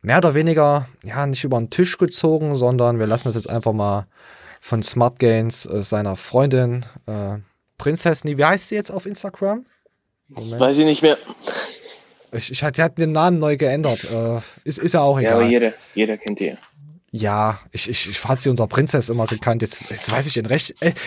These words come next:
Speaker 1: das ist das Problem, wenn du auf Instagram nur einen Namen hast, der halt irgendwas anderes ausdrückt. Du merkst es dir dann auf einmal nicht, wenn die Leute sich ihren neuen Account machen.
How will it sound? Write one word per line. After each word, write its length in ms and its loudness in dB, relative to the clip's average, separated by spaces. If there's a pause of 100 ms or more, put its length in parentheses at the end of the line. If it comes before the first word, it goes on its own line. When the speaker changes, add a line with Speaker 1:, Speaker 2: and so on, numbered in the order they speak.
(100)
Speaker 1:
das 160 2
ist 100 0
das 120 0
Problem, 340 4
wenn 140 4
du 100 6
auf 140 2
Instagram 480 2
nur 140 4
einen 80 0
Namen 260 4
hast, 360 0
der 140 2
halt 240 0
irgendwas 340 0
anderes 320 -2
ausdrückt. 460 0 (680)
Du 80 -2
merkst 320 2
es 100 -2
dir 80 0
dann 140 -2
auf 120 -4
einmal 220 0
nicht, 160 -4
wenn 80 -2
die 80 -2
Leute 240 4
sich 120 0
ihren 180 0
neuen 180 2
Account 320 -2
machen. 260 -6